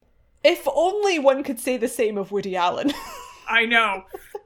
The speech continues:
Speaker 2: And, like, there were some screenings in New York, and, like, literally, like, no one went and saw this movie. It was basically dead in the water. And then w-, after he died, it kind of was re-released and was rediscovered. But it's not like he was, and, like, I,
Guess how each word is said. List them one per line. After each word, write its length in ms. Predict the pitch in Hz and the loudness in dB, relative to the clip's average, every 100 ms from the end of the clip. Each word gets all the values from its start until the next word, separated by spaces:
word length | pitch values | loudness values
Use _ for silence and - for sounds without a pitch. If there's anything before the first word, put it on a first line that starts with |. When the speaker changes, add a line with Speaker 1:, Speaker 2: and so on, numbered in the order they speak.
| - | 2
Speaker 2:
And, 120 | 247 | 2
like, 200 | 262 247 | 4 2
there 140 | 262 254 | 0 0
were 100 | 262 | -2
some 340 | - 247 240 | 0 0 0
screenings 480 | 240 269 247 240 240 | -2 -6 -4 -4 -4
in 100 | 226 | -6
New 60 | 214 | -8
York, 460 | 214 196 208 226 - | -6 -2 -2 0 -2
and, 140 | 220 | 0
like, 240 | 220 214 - _ _ - | 0 -4 -10 _ _ -12
literally, 320 | 220 254 226 226 | 0 2 2 0
like, 180 | 214 | -2
no 280 | 202 202 190 | -2 -4 -4
one 180 | 180 165 | -6 -8
went 140 | 180 | -12
and 80 | - | -12
saw 160 | 139 - | -8 -8
this 120 | - | -10
movie. 320 | - - - - | -14 -14 -8 -4
It 180 | 208 | -4
was 160 | 208 208 | -4 -10
basically 540 | - 196 190 202 190 | -2 -2 -2 -8 -10
dead 180 | 180 170 | -8 -8
in 80 | 175 | -10
the 80 | 170 | -10
water. 360 | 180 180 180 | -6 -4 -4
And 200 | 175 208 | -4 -6
then 160 | 202 196 | -6 -10
w-, 140 | 196 - | -6 2
after 340 | 208 240 240 | 2 2 -6
he 160 | 214 180 | -6 -8
died, 360 | 175 170 165 | -6 -2 -2
it 80 | 165 | -4
kind 160 | 185 170 | -10 -10
of 60 | |
was 100 | 175 | -12
re-released 540 | 170 165 175 165 185 180 | -14 -12 -12 -12 -12 -14
and 80 | 170 | -16
was 160 | 165 _ _ | -18 _ _
rediscovered. 640 | 196 185 - 220 190 151 - | -14 -12 -6 -6 -6 -12 -6
But 160 | 208 190 - _ - - - | -4 -4 -8 _ -20 -20 -6
it's 240 | 269 254 226 | -4 -4 -6
not 320 | 226 247 302 247 | 2 2 2 0
like 480 | 240 220 190 - - _ _ - | 2 2 0 -16 -20 _ _ -8
he 120 | 233 | -4
was, 240 | 220 214 - | -4 -6 -2
and, 120 | 240 233 | -2 0
like, 160 | 240 - | -2 4
I, 260 | 220 196 | 4 4